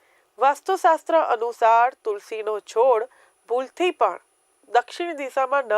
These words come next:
રાખવો જોઈએ. આવું કરવાથી વ્યક્તિ જીવનમાં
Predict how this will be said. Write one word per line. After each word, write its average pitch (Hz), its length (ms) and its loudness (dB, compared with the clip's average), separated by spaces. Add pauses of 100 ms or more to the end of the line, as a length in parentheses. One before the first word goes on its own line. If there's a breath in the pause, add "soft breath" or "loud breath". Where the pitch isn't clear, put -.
રાખવો 202 340 -4
જોઈએ. 170 400 -14 (520 soft breath)
આવું 294 300 4
કરવાથી 330 520 2
વ્યક્તિ 254 600 -6
જીવનમાં 220 720 -2